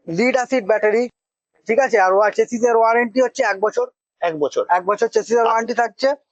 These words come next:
Speaker 2: আজকের দিনে দাঁড়িয়ে, আজকের দিনে দাঁড়িয়ে তো সবাই লিথিয়াম, লিথিয়াম কা-, আহ, চাইছে, তো সেই জায়গায় দাঁড়িয়ে ইন্দ্র হুইলস কিনলে কি কেউ কি, আহ, লিথিয়াম পাবে?
Speaker 1: অবশ্যই লিথিয়াম পাবে, কেন পাবে না? লিথিয়ামে আমাদের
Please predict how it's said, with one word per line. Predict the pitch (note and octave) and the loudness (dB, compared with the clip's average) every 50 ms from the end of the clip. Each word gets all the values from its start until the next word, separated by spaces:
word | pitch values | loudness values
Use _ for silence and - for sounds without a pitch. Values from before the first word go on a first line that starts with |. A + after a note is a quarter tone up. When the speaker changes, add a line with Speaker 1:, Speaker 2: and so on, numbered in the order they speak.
| - - | -6 -6
Speaker 2:
আজকের | D#3+ D#3+ - - A#3+ G3 | -6 -6 -4 -6 -4 -2
দিনে | G#3+ A#3 A#3 | 0 0 2
দাঁড়িয়ে, | G3 G#3+ G3+ G3+ G#3+ G#3 | 2 2 2 2 2 2
আজকের | F3 E3+ - - G3+ F3+ | 2 0 0 -4 -2 -2
দিনে | G3+ G3+ G3+ | 0 0 0
দাঁড়িয়ে | F#3 F#3 G3 G3 D#3+ | 0 0 -2 0 0
তো | G#3 | -2
সবাই | - - E3+ E3 F3 F#3+ F3+ | -2 -2 0 0 0 0 0
লিথিয়াম, | D3 C#3+ D#3 - - G#3 G3+ F#3+ F3+ | -2 -6 -8 -6 -2 -2 -2 -2 -2
লিথিয়াম | F3 E3+ - - F#3+ F#3+ F#3 F3 | -4 -6 -4 -2 -2 -2 -2 -2
কা-, | - D#3+ | -2 -2
আহ, | D3+ D3+ D3+ D3 C#3 C#3 C#3+ C#3+ - - | 0 2 2 2 2 2 0 -2 -2 -2
চাইছে, | C#3 D3 D3 - - D3+ | -2 -2 -2 -4 -6 -6
তো | - E3 D#3+ | -4 -4 -4
সেই | - D#3+ D3+ | -2 0 0
জায়গায় | E3+ F3 F#3 F#3 | 2 2 2 2
দাঁড়িয়ে | F#3+ F#3+ G3 G3+ G3 - _ _ _ _ - | 2 2 2 0 0 -4 _ _ _ _ -4
ইন্দ্র | F3 F#3 G3+ G#3+ A3 | -2 0 2 2 2
হুইলস | G#3 A3 A#3 G#3+ - - | 2 2 0 0 -4 -4
কিনলে | - G#3+ G#3 G#3+ G#3 | -4 -2 0 0 0
কি | F3+ A3 G#3+ E3+ _ - | 0 -2 -4 -4 _ -4
কেউ | G#3+ G#3 F3+ | -4 -4 -2
কি, | G#3+ A3 G#3+ G#3 F3+ | -2 0 0 2 2
আহ, | E3 D#3 D#3 | 2 2 2
লিথিয়াম | E3 F#3 F#3 - G#3+ G#3 G3+ - | 0 -2 -2 -2 -4 -4 -4 -4
পাবে? | - D#3+ D#3+ G3 G#3 F3 - | -2 -2 0 0 0 0 0
Speaker 1:
অবশ্যই | G3 A3 C4 D#4 E4 - - E4+ F4+ E4+ | 0 0 2 0 0 0 0 -2 0 0
লিথিয়াম | D#4 D#4+ - D#4+ D#4 D4 C4+ A#3 | 0 0 2 2 2 2 2 0
পাবে, | B3 A#3 A#3 A3+ | 0 0 0 0
কেন | B3+ B3+ C4+ C#4+ C#4 | 0 0 0 0 0
পাবে | C#4+ C#4 C4+ C4 | 0 0 0 0
না? | C4 B3 | -2 0
লিথিয়ামে | A#3+ C4 B3 - C#4+ D4+ D4 D4 D4 D4+ | -2 -4 -4 -2 -2 0 0 2 2 2
আমাদের | D4 C#4+ C#4+ C#4+ D4 C#4+ D4+ D4+ D#4 D#4 D4 | 2 2 2 2 2 2 2 2 2 0 0